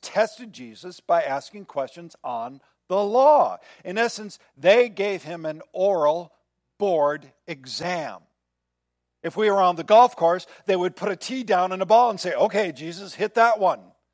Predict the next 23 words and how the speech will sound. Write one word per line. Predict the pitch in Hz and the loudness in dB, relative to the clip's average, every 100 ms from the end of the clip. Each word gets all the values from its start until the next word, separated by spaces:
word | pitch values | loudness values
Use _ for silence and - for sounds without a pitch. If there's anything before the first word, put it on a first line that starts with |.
| - - | -20 -12
And | 190 185 | -10 -6
so | 208 | 0
they | 202 | 4
asked | 202 226 220 | 6 4 0
him, | - 113 _ - | -10 -16 _ 0
"All | 190 | 2
right, | 165 175 _ _ _ _ _ _ _ _ _ | 4 0 _ _ _ _ _ _ _ _ _
do | - | -8
you | 165 | -2
have | 156 170 | 0 0
to | 175 | -4
pay | - 160 156 151 131 _ _ _ _ - | -10 -6 -6 -8 -16 _ _ _ _ -6
taxes | - 160 156 165 160 - | 0 0 0 -8 -18 -18
to | 139 | -20
Caesar? | - 147 151 220 240 277 _ _ _ _ _ _ _ _ _ _ _ _ | -14 -14 -14 -16 -20 -20 _ _ _ _ _ _ _ _ _ _ _ _
Or | 127 113 | -16 -16
should | 110 - 139 | -16 -14 -14
it | 127 | -14
just | 156 - | -16 -10
all | 131 120 | -10 -10
go | 120 | -14
to | 113 | -12
God?" | 127 185 311 | -10 -10 -12